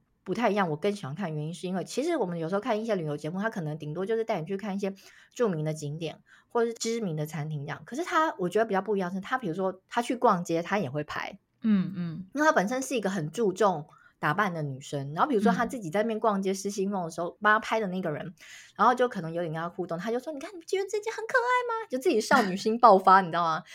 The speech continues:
Speaker 1: 可是因为她的表，她的脸是一个比较，就是比较酷的那种女生的脸，风格也是。然后你就觉得，哇，很冷静的在少女心，很妙。然后 <laughs> 推荐的东西我觉得都蛮有质感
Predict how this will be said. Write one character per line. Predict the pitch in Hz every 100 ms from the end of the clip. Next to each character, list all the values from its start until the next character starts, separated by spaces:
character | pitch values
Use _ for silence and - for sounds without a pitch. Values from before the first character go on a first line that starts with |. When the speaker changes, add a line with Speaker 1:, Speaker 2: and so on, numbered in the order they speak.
| -
Speaker 1:
可 | 262
是 | 392
因 | 381
为 | 381
她 | 339
的 | 320
表， | 190 165 180 -
她 | - 349
的 | 339 240
脸 | 196 170
是 | 202 262
一 |
个 | 220
比 | 175
较， | 202 196 196 _ _ _ _ _ _ _ -
就 | 254
是 | 254
比 | 208
较 | 175 208
酷 | 202 - 233
的 | 180 165
那 | 185
种 | 170 160
女 | 151
生 | 147 170
的 | 165
脸， | 139 - - _ _
风 | - 247 262
格 | 202
也 | 175 143
是。 | 156 - 165 - _ _ - - _
然 | 277
后 | 277
你 |
就 | 269
觉 | 262 220
得， | 202
哇， | 247
很 | 214 - 220
冷 | 269 185
静 | 247
的 | 214
在 | 214
少 | 208 202
女 | 170
心， | 151 185
很 | 160
妙。 | 143 160 - - _
然 | - 247
后 |
<laughs> | - 220 233 - - - - - _ - - - -
推 | 403 392
荐 | 403
的 |
东 | 311 330
西 | 320
我 |
觉 | 190 202
得 | 196
都 | 233
蛮 | 196 196
有 | 156
质 | 156 147
感 | 151 135